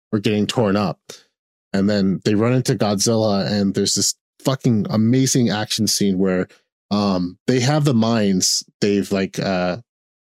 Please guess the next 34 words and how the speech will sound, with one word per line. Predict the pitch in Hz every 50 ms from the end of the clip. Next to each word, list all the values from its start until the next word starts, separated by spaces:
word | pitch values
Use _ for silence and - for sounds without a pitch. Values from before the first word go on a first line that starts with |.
| _ _ _ _ _ _ _ - -
defused | 117 104 - - 110 104 107 113 127 131 - -
in | 110 98
the | 101
back | - - 92 98 - -
of | 101
their | 98 95 90
car. | - - - 95 101 107 123 135 _ _ _ _ _ _ _ _ _ _ _ _ _ _ _ _ -
And | 110 110 104 107
then | 107 101
they're | 101 104
like, | 101 95 101 -
"Oh, | - 110 104 98
fuck," | - - 143 123 113 107 -
you | 127
know, | 117 117 110 104
like, | 104 107 101 -
Godzilla's | - 110 104 - 120 117 113 107 107
on | 107 107 104
their | 104 101
ass. | 101 101 104 104 107 - - - - _ _ _ _ _ - _ -
And, | 110 113 110 104
like, | 107 104 -
they | - 110
start | - - - 127 127 -
throwing | - - 127 131 147 156 147
the | 131
mines | 123 117 113 123 135 139 131 113
at | 104 95
him | 92 90 87 87 90
and | - 101 107 101 104
then | 104 101 101 95 - -
start | - - - - 120 104
shooting | - - - - - 123 120 123 120 110
him | 101 92 90 92 95